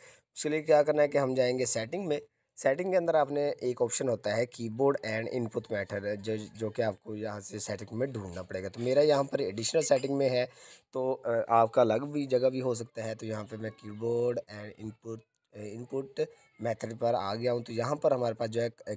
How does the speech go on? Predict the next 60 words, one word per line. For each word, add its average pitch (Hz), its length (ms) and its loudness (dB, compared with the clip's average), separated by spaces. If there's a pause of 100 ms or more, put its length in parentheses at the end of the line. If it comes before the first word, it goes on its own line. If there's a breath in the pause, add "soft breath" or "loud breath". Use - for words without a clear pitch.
कीबोर्ड, 135 340 -4
करंट 135 340 -2
कीबोर्ड 127 320 -4
आ 120 60 -2
चुका 120 240 -8
है। 117 160 -6 (280 loud breath)
तो - 180 -8
ये 113 100 -2
Gboard 135 400 2
है, 143 180 8
तो 131 180 -2
मैं 127 200 2
इस - 160 -2
पर 139 140 -6
क्लिक 175 260 -6
करूँगा 151 280 6
तो 147 120 -8
यहाँ 135 180 2
पर 135 140 -6
इसकी 135 280 -6
थीम 123 380 -8
वगैरह, 120 320 -4
थीम 113 260 -14
पर 120 180 -4
आऊँगा। 110 280 -6
तो - 460 -16
यहाँ 123 140 2
पर 120 160 -2
आपको 117 280 2
मल्टीपल 117 420 -2
थीम्स 107 300 -8
वगैरह 104 240 -6
इसके 117 240 -8
मिल 98 200 -10
जाते 98 240 -10
हैं। 104 60 -6
आप 101 120 -10
इनमें 101 200 -10
से 107 120 -10
कोई 107 200 -6
भी 107 100 -10
थीम 101 280 -10
जो 104 80 -8
है 107 60 -6
डाउनलोड 92 380 -8
करके 104 420 -8 (380 loud breath)
लगा 104 240 0
सकते 98 280 -8
हैं 104 80 -4
इस - 80 -6
पर, 110 240 -4
और 104 200 -4
इसके 104 300 -6
स्टाइल्स 107 500 -4
वगैरह 104 320 -6
सारा 127 220 -2
कुछ 117 220 -6
आपको 101 180 -8
यहाँ 101 180 -8
पर, 135 220 -6